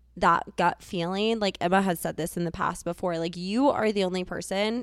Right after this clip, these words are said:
who knows the answers to your own questions. And sometimes I feel like that's actually what makes it harder, is there isn't a guidebook saying, you know,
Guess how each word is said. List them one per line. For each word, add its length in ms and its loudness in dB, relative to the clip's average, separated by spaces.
who 120 2
knows 260 0
the 120 -4
answers 500 -6
to 140 -6
your 240 -4
own 180 -4
questions. 720 -4
And 160 0
sometimes 340 0
I 80 4
feel 220 -2
like 180 -2
that's 340 0
actually 380 0
what 140 -2
makes 260 -8
it 100 -8
harder, 360 -2
is 140 -4
there 140 0
isn't 280 0
a 80 -2
guidebook 640 -2
saying, 460 -2
you 120 2
know, 240 -2